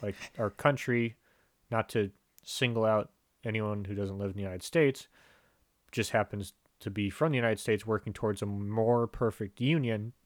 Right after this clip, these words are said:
not a perfect union, is that we can always improve on ourselves, right? So I think we're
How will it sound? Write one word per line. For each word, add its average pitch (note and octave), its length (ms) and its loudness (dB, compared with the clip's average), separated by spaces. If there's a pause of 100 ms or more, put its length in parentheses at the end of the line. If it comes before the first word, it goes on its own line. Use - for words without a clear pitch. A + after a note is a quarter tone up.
(480)
not A2 360 4 (100)
a B2 220 4
perfect G#2+ 480 -2
union, G2+ 460 -4 (760)
is B2 120 0
that G#2+ 320 2
we A#2 100 -2
can A2+ 180 -8
always B2 600 2 (340)
improve A#2+ 440 2
on G2+ 100 2
ourselves, F#2 440 -4
right? G#2 300 0 (560)
So B2+ 540 4 (680)
I C3+ 120 4
think E3 260 -2
we're D#3+ 280 4